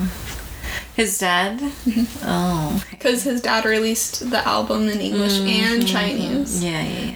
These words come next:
Speaker 2: That's where the Chinese is coming from. He does have that heritage.
Speaker 1: Okay.
Speaker 2: Um, Kai s-, says that there's nothing for him to really look after when it comes to rules, so he lives pleasantly. <laughs>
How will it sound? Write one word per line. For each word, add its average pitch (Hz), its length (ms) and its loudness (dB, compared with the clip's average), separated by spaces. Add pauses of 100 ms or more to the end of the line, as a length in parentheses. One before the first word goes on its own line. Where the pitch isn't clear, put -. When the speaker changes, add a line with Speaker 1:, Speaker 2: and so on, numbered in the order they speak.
(120)
Speaker 2:
That's 220 200 2
where 220 140 2
the 208 100 0
Chinese 233 380 -2
is 233 140 0
coming - 260 -2
from. 185 200 -2
He 240 100 2
does 240 220 2
have 247 400 0
that 214 180 0
heritage. - 680 0 (200)
Speaker 1:
Okay. 226 240 -2 (680)
Speaker 2:
Um, 226 600 2 (1300)
Kai 269 220 4
s-, - 380 -2
says 240 540 0
that 214 400 0
there's 233 280 2
nothing 294 480 2
for 226 300 0
him 233 340 2
to 220 160 0
really 214 280 2
look 214 300 0
after 294 460 0
when 254 160 4
it 208 120 0
comes 220 280 0
to 254 140 0 (120)
rules, 208 520 2 (300)
so 220 160 2
he 226 180 2
lives 226 440 2
pleasantly. 208 920 2
<laughs> - 40 0